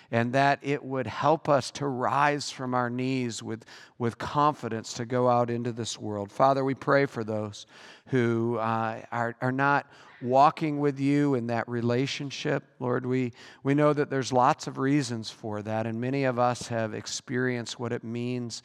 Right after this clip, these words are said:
to be in that, uh, faraway state. But Lord, we pray that your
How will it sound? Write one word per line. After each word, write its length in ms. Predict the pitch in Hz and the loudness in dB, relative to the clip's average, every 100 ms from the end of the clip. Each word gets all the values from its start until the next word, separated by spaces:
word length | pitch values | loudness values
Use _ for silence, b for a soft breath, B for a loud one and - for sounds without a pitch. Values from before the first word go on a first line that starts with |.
| B B B | B B B
to 120 | - | -2
be 380 | 120 113 131 135 | 0 2 2 4
in 180 | 127 117 | 2 0
that, 480 | 117 117 107 - - | 0 2 2 -2 -4
uh, 160 | 117 | -2
faraway 760 | 107 - 120 123 123 110 117 113 | -4 -2 2 2 0 -2 -4 -4
state. 600 | - - 120 110 101 - _ B B B | -4 -6 -4 -4 -6 -14 _ B B B
But 140 | - 123 | -2 2
Lord, 240 | 139 143 | 4 4
we 100 | 156 | 2
pray 400 | 151 - 113 104 | 0 0 0 0
that 380 | 113 117 117 113 | -4 -4 -4 -6
your 500 | 127 117 120 117 117 | -6 -2 -2 -2 -4